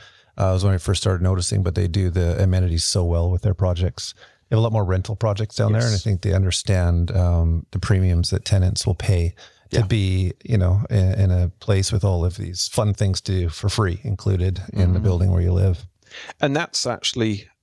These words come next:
Speaker 2: it's funny you should pick up on it, but that's actually something that started the change. Uh, so just after I became V P, um, uh, my boss, Gary, showed me this project they were launching in, um,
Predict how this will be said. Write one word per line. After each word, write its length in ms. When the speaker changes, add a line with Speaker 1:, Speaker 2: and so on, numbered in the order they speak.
Speaker 2:
it's 100
funny 200
you 20
should 160
pick 160
up 180
on 80
it, 140
but 100
that's 220
actually 240
something 300
that 120
started 380
the 80
change. 500
Uh, 320
so 260
just 260
after 220
I 40
became 760
V 320
P, 440
um, 640
uh, 120
my 180
boss, 260
Gary, 380
showed 380
me 60
this 200
project 380
they 100
were 120
launching 640
in, 500
um, 600